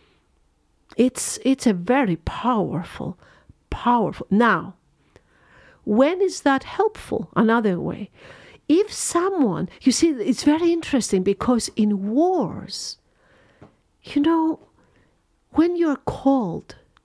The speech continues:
to go to fight, I was never called,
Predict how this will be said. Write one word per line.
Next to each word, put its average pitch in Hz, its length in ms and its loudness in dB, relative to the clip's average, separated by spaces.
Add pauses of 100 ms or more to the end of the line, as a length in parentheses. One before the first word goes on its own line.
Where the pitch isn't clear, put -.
to - 160 -2
go 220 540 0 (440)
to 202 120 -4
fight, - 580 -4 (800)
I 202 160 4
was 196 240 0
never 190 240 0
called, 247 640 -2